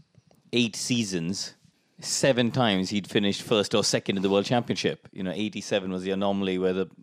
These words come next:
where the Honda engines were unbelievably quick. But yeah, s-, you know, seven out of eight years before that,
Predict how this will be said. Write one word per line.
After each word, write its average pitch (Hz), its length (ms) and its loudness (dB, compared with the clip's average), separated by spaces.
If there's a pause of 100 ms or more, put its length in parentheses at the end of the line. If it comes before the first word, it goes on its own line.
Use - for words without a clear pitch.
(120)
where 98 140 -8
the 95 180 -2 (320)
Honda 95 380 -4
engines 92 440 -8 (220)
were 95 220 -2 (360)
unbelievably 98 640 -4
quick. 90 280 -2 (560)
But 113 100 0
yeah, 117 100 6
s-, - 340 -2
you 117 120 0
know, 98 80 2
seven 135 340 2
out 120 140 4
of 107 60 4
eight 107 200 4
years 92 320 4
before 110 380 2
that, 87 320 -2